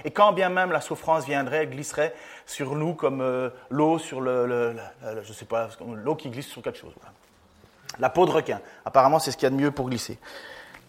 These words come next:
D'ailleurs, des gens mettent des maillots en peau de requin. Vous savez ça ? Eh ben, c'est vrai. Et pourtant, à ces douze apôtres qui ont souffert le martyre et dont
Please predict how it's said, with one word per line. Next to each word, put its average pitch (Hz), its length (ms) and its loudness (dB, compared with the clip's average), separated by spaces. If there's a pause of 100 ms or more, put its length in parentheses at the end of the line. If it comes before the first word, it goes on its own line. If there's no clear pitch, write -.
(400)
D'ailleurs, 117 320 6
des 117 140 -2
gens 123 160 -4
mettent 117 240 -8
des 104 160 -12
maillots 135 360 -8
en 110 140 -10
peau 139 180 -6
de 117 60 -8
requin. 113 240 -8
Vous 98 60 -16
savez 117 180 -6
ça ? 147 160 -8 (1120)
Eh 113 60 -2
ben, 95 140 -2
c'est - 100 -10
vrai. - 160 -14 (1500)
Et 220 60 8
pourtant, 262 440 12
à 175 140 12
ces 175 160 8
douze 220 260 8
apôtres 214 500 8 (400)
qui 147 240 0
ont 139 140 6
souffert 202 580 2
le 151 100 4
martyre 175 440 -2
et 139 80 0
dont 127 220 -2